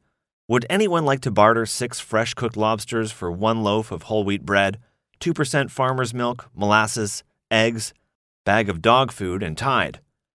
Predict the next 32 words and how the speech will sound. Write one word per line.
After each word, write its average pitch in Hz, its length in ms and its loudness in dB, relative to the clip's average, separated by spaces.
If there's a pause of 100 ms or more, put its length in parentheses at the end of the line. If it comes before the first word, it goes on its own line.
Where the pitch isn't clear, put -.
(140)
Message 143 380 0
me. 85 220 -14 (580)
Walalan." 101 480 2 (1000)
Walalan 98 440 4
is 87 180 -6
the 90 80 -8
Mi'kmaq 92 420 -2
word 90 260 0
for 95 140 -8
thank 123 340 -4
you. - 180 -12 (800)
She - 180 -4
later 113 320 2
posted 113 400 -4
a 92 80 -2
photo 135 340 2
of 104 80 0
the 104 80 -2
groceries 117 540 0
that 107 160 -2
she'd 92 180 -8
gotten 110 320 4
in 98 100 -2
the 92 80 -4
trade 127 400 2
and 101 160 2
wrote, 110 300 2 (560)
"That's 170 260 -2
what - 100 -2
I'm 117 100 -2
talking 120 360 0
about. 69 280 -6